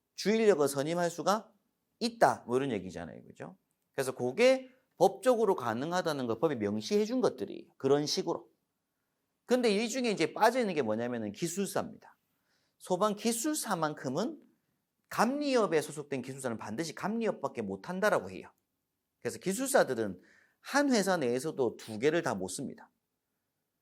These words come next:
이거 지금 잠깐 주인력 서렸다가 이걸 빼내고 다음 또 설계 주인력 걸고 할 수는 있는데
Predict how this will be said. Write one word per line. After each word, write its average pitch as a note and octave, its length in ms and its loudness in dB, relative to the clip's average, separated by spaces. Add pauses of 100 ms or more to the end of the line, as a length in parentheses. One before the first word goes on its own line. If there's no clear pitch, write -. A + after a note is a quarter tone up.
(160)
이거 A#3+ 280 6
지금 A3 280 2
잠깐 D3+ 300 2
주인력 G3+ 280 2
서렸다가 F#3+ 360 2
이걸 F#3 200 4
빼내고 G3 640 6
다음 F3 320 4
또 D#3 80 0
설계 E3+ 320 -2
주인력 F3+ 320 -2
걸고 A#2+ 220 0
할 G3+ 80 -2
수는 A3 160 -2
있는데 A2 500 -4